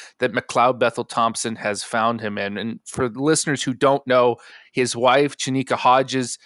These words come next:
she is the head writer and, and showrunner for a new Marvel series on Disney Plus, Ironheart. For anyone who's seen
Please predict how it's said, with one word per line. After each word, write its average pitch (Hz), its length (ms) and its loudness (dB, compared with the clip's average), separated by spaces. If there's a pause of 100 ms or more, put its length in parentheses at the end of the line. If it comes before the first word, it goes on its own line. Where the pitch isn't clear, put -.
(220)
she 175 440 0
is 151 640 2 (160)
the 123 160 -2
head 156 360 2
writer 147 520 4
and, 120 240 0
and 113 160 -2
showrunner 131 760 4 (340)
for 135 280 2
a 123 40 0
new 147 300 2
Marvel 139 560 4
series 135 480 0
on 117 220 0
Disney 127 400 -2
Plus, 120 520 2
Ironheart. 117 640 2
For - 160 -2
anyone 127 260 -2
who's 127 200 -2
seen 131 380 -2